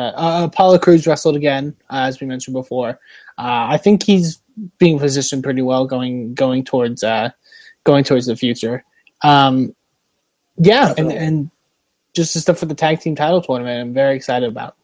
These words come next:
Speaker 1: So everything looking pretty good for N X T go-, going forward.
Speaker 2: Yeah, a lot of, um, a lot of talent looking good right now. So it, yeah, it's nice. It's a, it's a little reset,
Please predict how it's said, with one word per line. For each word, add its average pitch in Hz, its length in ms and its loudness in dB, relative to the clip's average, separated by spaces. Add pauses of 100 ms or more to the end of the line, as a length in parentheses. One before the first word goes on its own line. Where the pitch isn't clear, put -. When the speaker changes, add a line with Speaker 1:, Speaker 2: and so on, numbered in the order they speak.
Speaker 1:
So 120 380 -6 (580)
everything 220 360 6
looking 233 300 4
pretty 226 220 2
good 214 180 6
for 170 120 4
N 135 80 2
X 131 160 -6
T 120 320 -8 (140)
go-, 131 280 -2
going 135 260 -4
forward. 123 420 -4 (680)
Speaker 2:
Yeah, 254 240 4
a 190 40 4
lot 185 160 0
of, 202 140 -2
um, 165 440 -2
a 143 60 -2
lot 175 160 4
of 175 40 -10
talent 180 320 -6 (480)
looking 214 320 2
good 190 180 4
right 190 200 6
now. 131 220 2
So 123 340 4
it, 165 180 2
yeah, 233 200 2
it's 185 180 -2
nice. 160 240 0
It's - 140 -6
a, 147 240 2
it's - 100 -14
a 185 60 -2
little 196 180 0
reset, 214 600 2